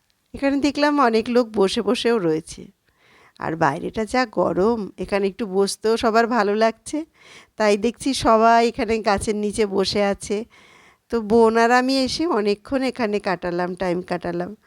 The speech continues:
বেশ ভালো লাগলো এখানটায় এসে। দেখুন চতুর্দিকে কীরকম সবুজ, আর বাইরেটার তো প্রচণ্ড রোদ, আর এখানে একদম ছায়া, এত সুন্দর। এই দেখুন কত লোক এখানে বসে বসে সব মোবাইলে,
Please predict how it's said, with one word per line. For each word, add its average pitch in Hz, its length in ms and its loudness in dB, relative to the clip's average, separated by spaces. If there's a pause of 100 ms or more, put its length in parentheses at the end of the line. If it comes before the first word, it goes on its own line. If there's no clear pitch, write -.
(440)
বেশ 240 240 2
ভালো 190 340 2
লাগলো 175 360 0
এখানটায় 185 420 -6
এসে। 180 420 -6 (1080)
দেখুন 226 300 0
চতুর্দিকে 208 640 -4
কীরকম 226 380 -2
সবুজ, 226 720 -2 (400)
আর 196 580 0
বাইরেটার 190 640 0
তো 277 100 -6
প্রচণ্ড 277 460 -2
রোদ, 262 340 2
আর 233 60 4
এখানে 226 280 -2
একদম 220 640 -2
ছায়া, 175 560 -4 (520)
এত - 180 -6
সুন্দর। 240 600 -2 (480)
এই 196 160 -2
দেখুন 180 340 -4
কত 180 240 -4
লোক 180 220 -4
এখানে 185 300 -4
বসে 180 280 -2
বসে 180 280 -8
সব 175 240 -6
মোবাইলে, 180 540 -4